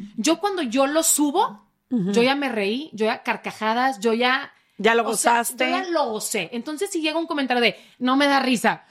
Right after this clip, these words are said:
Speaker 1: güey, me vale, es que yo ya me reí.
Speaker 2: Sí.
Speaker 1: Yo no lo estoy haciendo
Speaker 2: Para ti.
Speaker 1: actuando para que tú te rías. Yo te comparto lo que yo hago en mi día, lo que se me ocurrió en el momento. Entonces, creo que ahí es cuando es un poco más de transparencia.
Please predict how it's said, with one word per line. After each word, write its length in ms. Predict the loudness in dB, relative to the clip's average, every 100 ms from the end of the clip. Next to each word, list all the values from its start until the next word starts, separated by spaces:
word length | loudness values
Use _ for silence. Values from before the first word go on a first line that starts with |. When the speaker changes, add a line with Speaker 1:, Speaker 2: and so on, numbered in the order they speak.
| -8
Speaker 1:
güey, 380 | 0 2 2 0
me 120 | -2
vale, 180 | -2 -2
es 60 | -2
que 60 | 0
yo 60 |
ya 20 |
me 100 | 0
reí. 380 | -2 -6 -6 -10 -16
Speaker 2:
Sí. 160 | -4 -2
Speaker 1:
Yo 80 |
no 80 | 0
lo 60 | -2
estoy 180 | -4 -6
haciendo 480 | -4 -6 -6 -6 -4 0
Speaker 2:
Para 180 | 2 2
ti. 60 |
Speaker 1:
actuando 320 | 2 0 -2 -4
para 140 | -8
que 100 | -10
tú 220 | -6 -6
te 100 | -4
rías. 460 | -6 -4 -6 -6 -12 _ _ _
Yo 120 | -8
te 100 | -6
comparto 400 | -4 -4 -4 -6
lo 140 | -8
que 100 | -2
yo 80 | 2
hago 120 | 4
en 60 | 2
mi 120 | 0
día, 240 | 0 0 0
lo 100 | -2
que 80 |
se 140 | -6 -4
me 60 |
ocurrió 260 | -4 -4 -2
en 100 | 0
el 60 | 2
momento. 840 | 2 4 2 0 -2 -2 -2 -4 -10 -20 _
Entonces, 260 | -4 -2
creo 180 | -4 -4
que 560 | -2 -2 0 -2 -6 _ _ _
ahí 300 | 0 0 0
es 100 | -2
cuando 200 | -2 -2
es 100 | -2
un 100 | -2
poco 220 | -2 -4
más 180 | -2 -2
de 80 | -2
transparencia. 800 | -4 -4 -2 0 0 0 -2